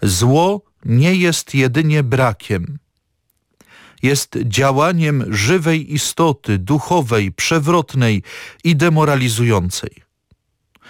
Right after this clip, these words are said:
Przerażająca, tajemnicza i straszna to rzeczywistość. Oddalają się od Biblii i Kościoła wszyscy,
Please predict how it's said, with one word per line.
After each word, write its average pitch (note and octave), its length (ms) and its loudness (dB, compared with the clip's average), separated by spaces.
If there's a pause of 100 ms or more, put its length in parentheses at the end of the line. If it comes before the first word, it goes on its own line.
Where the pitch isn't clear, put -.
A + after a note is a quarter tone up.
(360)
Przerażająca, E3 1080 0
tajemnicza D3+ 880 0
i C#3 180 -4
straszna D#3+ 680 0
to D#3 180 0
rzeczywistość. A#2+ 1200 -4 (1600)
Oddalają C#3+ 840 0
się C#3+ 300 0
od A2 240 0
Biblii D3+ 680 0
i B2+ 40 -2
Kościoła D3 600 0
wszyscy, E3 680 -2